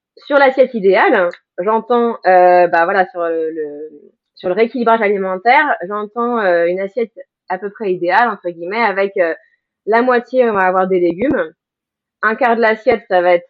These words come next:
des féculents, et un quart de l'assiette, ça va être des protéines. Ça, c'est vraiment, euh, tous les apports, euh, nécessaires, euh, au fonctionnement de l'organisme. Et ensuite,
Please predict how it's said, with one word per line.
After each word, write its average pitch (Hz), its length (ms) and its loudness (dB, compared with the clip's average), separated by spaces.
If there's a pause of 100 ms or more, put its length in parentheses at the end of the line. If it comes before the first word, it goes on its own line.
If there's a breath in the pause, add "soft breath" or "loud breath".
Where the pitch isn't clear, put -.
des 190 140 -6
féculents, 202 680 -2
et 185 80 -2
un 185 140 -4
quart 196 180 -4
de 190 60 -4
l'assiette, 180 340 -4
ça 180 100 -2
va 190 100 -2
être 180 100 -6
des 190 120 -4
protéines. 185 540 -4 (1000)
Ça, 214 180 0 (100)
c'est 180 140 4
vraiment, 190 480 2
euh, 180 240 4
tous 254 80 -16
les 226 180 2
apports, 208 440 -4
euh, 165 160 -2
nécessaires, 202 720 -8
euh, 160 340 -4
au 165 60 -12
fonctionnement 190 360 -14
de 175 60 -10
l'organisme. 165 640 -8 (240)
Et 233 120 0
ensuite, 220 440 -6